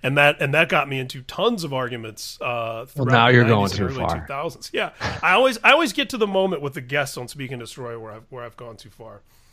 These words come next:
Speaker 1: I'll tell, I'll tell, I'll tell you where I stop is I don't defend Lulu. So. <laughs>
Speaker 2: All right, good.
Speaker 1: Yeah,
Speaker 2: I
Speaker 1: my
Speaker 2: met somebody that did, and I was like,
Speaker 1: Oh,
Speaker 2: "All right, man,
Speaker 1: was it,
Speaker 2: whatever."
Speaker 1: <laughs> was
Speaker 2: I
Speaker 1: it,
Speaker 2: did, you know,
Speaker 1: was,
Speaker 2: you got,
Speaker 1: was
Speaker 2: that's
Speaker 1: it,
Speaker 2: when you
Speaker 1: was it Kirk Hammett? Was that who you met that defended it? <laughs>
Speaker 2: Well, you know,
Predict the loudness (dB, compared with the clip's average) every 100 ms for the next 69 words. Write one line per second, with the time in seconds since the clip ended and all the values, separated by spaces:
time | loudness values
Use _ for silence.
0 | _ _ -8 -2 -2 -2 -4 -4 -2 -4
1 | -2 -2 -2 -2 -4 -6 -6 -6 -6 -12
2 | -12 -10 -12 -12 -12 -10 -10 -12 -14 -16
3 | -20 _ _ _ -20 -20 -20 _ _ _
4 | _ _ -20 -20 -20 -16 -10 -10 -2 0
5 | 0 -2 -2 -2 -4 -10 _ -8 -2 2
6 | 2 2 0 -2 0 0 -2 -4 -4 -4
7 | -4 -2 -2 0 0 0 0 -2 0 0
8 | -2 -6 -10 -10 -10 -6 -2 -2 -2 -4
9 | -2 -2 0 0 2 4 4 2 0 0
10 | 0 2 0 -2 -4 -8 -6 -6 -4 -8
11 | -10 -14 -12 -10 -10 -10 -12 -14 -14 -10
12 | -10 -10 -12 -14 -16 -18 -20 _ -16 -14
13 | -18 -16 -20 -20 -8 -4 -2 -2